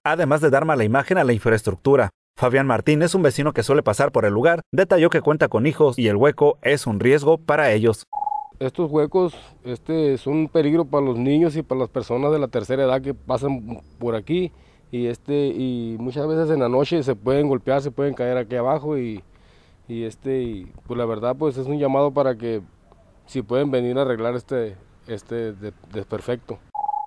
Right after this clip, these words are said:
Speaker 1: Y el riesgo es mayor por las noches porque el andador no cuenta con luz y la zona en donde se encuentra dicho agujero queda muy oscura, un tema que también tiene que ver con la seguridad.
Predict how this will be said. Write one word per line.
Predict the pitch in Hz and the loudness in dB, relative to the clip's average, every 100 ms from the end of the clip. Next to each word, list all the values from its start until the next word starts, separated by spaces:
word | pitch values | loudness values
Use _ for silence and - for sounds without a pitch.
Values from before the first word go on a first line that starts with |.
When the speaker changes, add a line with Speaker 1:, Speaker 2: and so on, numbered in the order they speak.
| - | -4
Speaker 1:
Y | 143 | 0
el | 139 117 | 2 2
riesgo | 151 143 123 | 0 4 2
es | 151 | 2
mayor | 117 131 156 | 2 2 4
por | 131 170 | 2 2
las | 165 | 2
noches | 165 190 165 | 2 2 2
porque | 185 - | 2 2
el | 208 | 2
andador | 147 120 139 151 | 4 4 4 2
no | 127 | 2
cuenta | 139 156 175 | 2 0 0
con | 120 | 2
luz | 123 156 160 | 2 0 0
y | 175 | 4
la | 190 | 4
zona | 120 139 165 | 4 2 2
en | |
donde | 135 110 | 2 0
se | 98 | 0
encuentra | 98 147 147 123 127 - | -2 2 2 2 0 0
dicho | 107 139 110 | -2 0 2
agujero | 117 165 170 151 156 | 2 2 4 4 4
queda | 151 147 | 2 2
muy | 139 139 | 2 2
oscura, | 107 - 175 151 - | 0 4 4 4 0
un | 120 113 | -2 2
tema | 127 143 | 2 2
que | 113 | 0
también | 101 107 143 139 | 2 2 0 0
tiene | 123 131 | 0 0
que | - 101 | 2 2
ver | 143 147 | 2 2
con | - 143 | 0 2
la | 107 131 | 0 0
seguridad. | 113 117 147 113 101 | 0 2 2 2 2